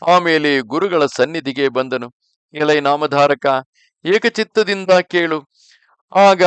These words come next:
ಅವರು, "ಎಲೈ ತಂತುಕನೇ, ನೀನು ಇಲ್ಲಿಯೇ ಇರುವೆಯೋ ಅಥವಾ ಊರಿಗೆ ಬರುವೆಯೋ?" ಎಂದು ಕೇಳಲು ಅವನು ವಿನಯದಿಂದ, "ಸ್ವಾಮಿ, ಈ ದಿನ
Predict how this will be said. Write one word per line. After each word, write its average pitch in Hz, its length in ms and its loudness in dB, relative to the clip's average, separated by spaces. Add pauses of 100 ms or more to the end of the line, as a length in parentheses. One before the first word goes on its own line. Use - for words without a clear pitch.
(260)
ಅವರು, 170 360 2 (360)
"ಎಲೈ 180 260 2
ತಂತುಕನೇ, 175 640 -4 (300)
ನೀನು 190 280 -4
ಇಲ್ಲಿಯೇ 175 600 -4
ಇರುವೆಯೋ 156 440 -6 (240)
ಅಥವಾ 165 400 2 (100)
ಊರಿಗೆ 185 320 -4
ಬರುವೆಯೋ?" 147 540 0
ಎಂದು 143 240 -4
ಕೇಳಲು 139 400 -2 (400)
ಅವನು 165 280 2
ವಿನಯದಿಂದ, 151 580 -4 (420)
"ಸ್ವಾಮಿ, 175 400 0 (480)
ಈ 220 160 0
ದಿನ 190 200 -2